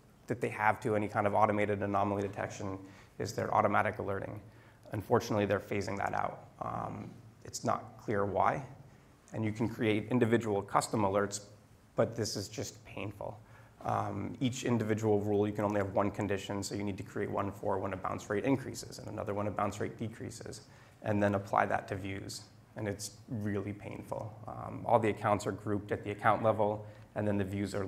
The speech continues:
or the groupings at the account level, and the, the views are lumped together. So if you have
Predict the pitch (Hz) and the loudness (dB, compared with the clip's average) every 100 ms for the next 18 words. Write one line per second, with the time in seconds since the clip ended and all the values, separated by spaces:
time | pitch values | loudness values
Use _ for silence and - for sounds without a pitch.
0 | 98 - 110 110 123 123 117 - 107 110 | -6 0 2 4 4 2 2 -2 -2 0
1 | 98 104 101 104 101 101 98 98 98 98 | 2 2 2 0 -2 -4 -4 -4 -4 -4
2 | 101 98 101 110 104 101 98 - 113 110 | -4 -4 -6 -6 -4 -4 -4 -8 -6 -4
3 | 113 104 101 | -2 0 0